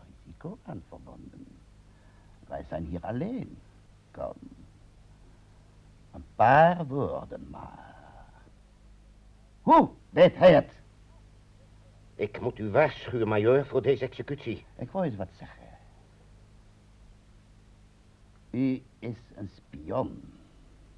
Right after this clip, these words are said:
Speaker 1: mister Howard. Ik houd u absoluut voor een spion. En nog wel een spion met kinderen als dekmantel.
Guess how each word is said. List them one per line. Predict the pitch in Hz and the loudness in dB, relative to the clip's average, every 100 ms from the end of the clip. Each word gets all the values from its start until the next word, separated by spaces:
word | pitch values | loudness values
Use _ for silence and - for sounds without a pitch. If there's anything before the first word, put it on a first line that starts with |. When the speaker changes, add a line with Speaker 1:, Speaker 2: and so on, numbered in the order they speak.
| - - - | -20 -20 -20
Speaker 1:
mister | - - - | -20 -20 -18
Howard. | - - - - - | -14 -12 -12 -16 -4
Ik | 196 214 | -2 -2
houd | 120 196 254 214 | 6 8 8 6
u | |
absoluut | 202 254 - 233 233 | 6 6 6 2 4
voor | 190 | 4
een | 214 | 2
spion. | - 208 - - - - - - - - - - | 4 6 6 4 -10 -20 -20 -20 -20 -20 -4 2
En | 135 | 4
nog | 135 | 6
wel | 175 | 4
een | 165 | 2
spion | - 180 208 151 | -2 6 8 8
met | 139 - | 6 2
kinderen | 226 208 185 175 120 - | 2 6 6 6 4 0
als | - 143 | -6 0
dekmantel. | 175 170 143 - - | 0 0 0 -2 -6